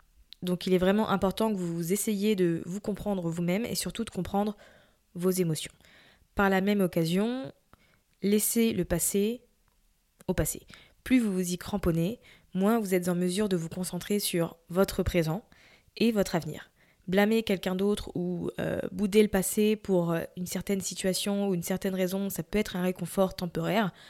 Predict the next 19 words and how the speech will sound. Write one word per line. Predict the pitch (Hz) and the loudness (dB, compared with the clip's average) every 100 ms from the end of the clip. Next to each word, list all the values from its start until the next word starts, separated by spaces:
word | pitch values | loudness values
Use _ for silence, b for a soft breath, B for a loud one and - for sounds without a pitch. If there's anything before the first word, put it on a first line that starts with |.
| B B B - | B B B -8
mais | |
ça | 170 175 | -2 0
va | 175 | 2
causer | 196 185 202 208 - | 2 4 4 4 0
un | 165 160 160 | -4 -2 0
état | 170 208 | 0 0
de | 170 | 0
stress | - - 196 - - B B B - | -2 -2 -2 -2 -6 B B B -6
qui | 180 | 0
n'est | 180 | 2
vraiment | 180 196 185 | 2 2 2
pas | 180 | 2
bon | 185 190 | 2 0
pour | 160 | -2
l'état | 160 165 | 0 -2
d'esprit. | 160 - - - _ _ _ _ _ _ _ - | -2 -4 -10 -14 _ _ _ _ _ _ _ -2
Souvent, | 220 233 | 2 4
les | 247 175 | 4 2
choses | - 233 226 | 4 4 4